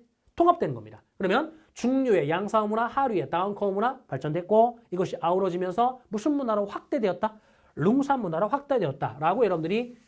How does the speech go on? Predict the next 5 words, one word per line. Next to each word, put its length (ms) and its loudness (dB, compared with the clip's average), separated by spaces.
확인하시면 520 -6
되고요. 580 -2
토기 200 -6
사진 240 -4
기억하십시오. 460 -8